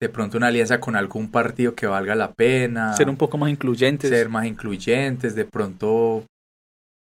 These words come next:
Speaker 1: tristemente, no sé qué te parece, pero tristemente meterse con algún candidato, porque inevitablemente eso toca.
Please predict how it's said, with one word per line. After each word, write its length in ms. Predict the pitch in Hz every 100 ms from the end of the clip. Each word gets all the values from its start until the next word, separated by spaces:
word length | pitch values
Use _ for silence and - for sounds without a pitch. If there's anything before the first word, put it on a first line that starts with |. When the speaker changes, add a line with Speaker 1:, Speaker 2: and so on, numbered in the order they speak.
| _
Speaker 1:
tristemente, 800 | - 156 196 - 220 208 196 190
no 160 | 175 127
sé 140 | 147
qué 120 | 147 139
te 200 | - -
parece, 360 | 135 117 117
pero 200 | 135 127
tristemente 600 | 113 107 131 139 156 143
meterse 400 | 120 104 98 107
con 180 | - 110
algún 240 | 101 92
candidato, 640 | 90 110 101 95 92 95 113 _ _ _ _ _ - - -
porque 300 | - 110 -
inevitablemente 800 | 104 101 98 95 95 107 113 110
eso 140 | 110 117
toca. 400 | - 104 -